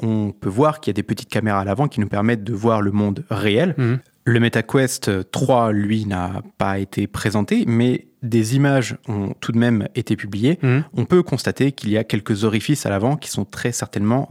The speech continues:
Speaker 1: des caméras. Ce qui fait que le MetaQuest trois va probablement être le premier casque de réalité mixte de Meta.
Speaker 2: Donc, les deux groupes miseraient aujourd'hui sur la réalité mixte, sauf qu'Apple, euh, s'y est mis tout de suite, alors que Meta a choisi de passer prioritairement par la réalité virtuelle.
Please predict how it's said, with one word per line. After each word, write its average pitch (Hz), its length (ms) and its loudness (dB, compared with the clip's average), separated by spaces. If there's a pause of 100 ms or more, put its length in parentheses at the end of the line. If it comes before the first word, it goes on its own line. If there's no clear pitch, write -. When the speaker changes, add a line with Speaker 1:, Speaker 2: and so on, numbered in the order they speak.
(100)
Speaker 1:
des 117 80 0
caméras. 107 420 0 (520)
Ce - 100 -6
qui - 120 -14
fait 135 140 2
que - 100 -8
le 101 60 2
MetaQuest - 560 -2
trois 120 460 0
va 98 480 -2
probablement 107 540 0
être - 180 -6
le 104 80 -2
premier 131 400 0
casque 120 340 -4
de 101 120 -2
réalité 98 340 -2
mixte - 360 -2
de 117 100 0
Meta. 110 200 -2 (240)
Speaker 2:
Donc, 143 480 2
les 131 140 4
deux 165 160 4
groupes 165 340 2
miseraient 139 320 4
aujourd'hui 131 420 4
sur 113 280 0
la 101 180 2
réalité 123 640 2
mixte, 196 320 4 (420)
sauf 165 200 4
qu'Apple, 143 380 4
euh, 98 200 0
s'y 101 200 -4
est 104 40 2
mis 101 180 0
tout - 100 -4
de 117 60 -4
suite, 233 260 2
alors 113 180 2
que - 80 0
Meta 117 280 2
a 110 60 0
choisi 120 320 0
de 120 80 4
passer 117 320 0
prioritairement 143 840 2
par 117 240 0
la 101 140 0
réalité 120 480 2
virtuelle. 175 400 2